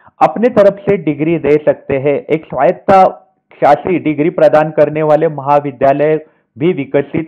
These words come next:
हो जाएंगे। मतलब ये भी एक important बात है, कॉलेजेस भी अपने तरफ से degree दे सकते हैं कुछ समय बाद।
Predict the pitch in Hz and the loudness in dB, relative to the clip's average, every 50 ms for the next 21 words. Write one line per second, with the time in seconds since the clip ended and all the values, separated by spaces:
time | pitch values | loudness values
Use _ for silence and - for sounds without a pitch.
0 | - - 127 127 139 131 120 123 117 120 120 120 117 120 110 - - _ _ _ | -6 -4 -4 -2 -2 0 0 2 2 2 0 -2 -4 -6 -6 -6 -8 _ _ _
1 | _ _ _ _ _ _ - - 180 196 233 226 170 160 175 202 196 196 240 247 | _ _ _ _ _ _ -12 -10 -6 -4 -4 -6 -4 -2 -2 0 0 0 -2 -4
2 | 233 220 202 185 185 196 202 196 208 202 196 180 185 185 185 202 208 - - 156 | -4 -4 -6 0 2 2 2 2 0 -2 0 2 2 2 0 -2 -6 -4 -4 -4
3 | 139 160 190 185 196 202 190 170 165 220 202 - - - - 170 170 170 - 165 | -2 -2 -2 -2 -2 -2 -4 -4 -6 -6 -2 -2 -2 -2 -4 -6 -8 -6 -4 -4
4 | 156 143 - - - 180 185 - _ _ _ _ - 117 135 131 127 139 151 170 | -4 -6 -6 -8 -10 -10 -10 -12 _ _ _ _ -12 -8 -8 -6 -4 -4 -6 -6
5 | - - _ _ - 110 107 123 131 143 151 - 135 123 - - - 127 123 123 | -6 -10 _ _ -18 -10 -4 -2 0 0 0 0 -2 -4 -4 -4 -4 -2 -2 -2
6 | 120 135 143 139 131 135 143 139 139 - 139 127 131 131 127 123 123 123 120 113 | -2 -2 -2 -2 -4 -4 -6 -8 -6 -4 -6 -4 -2 -2 -4 0 2 2 2 2
7 | - - | 2 -2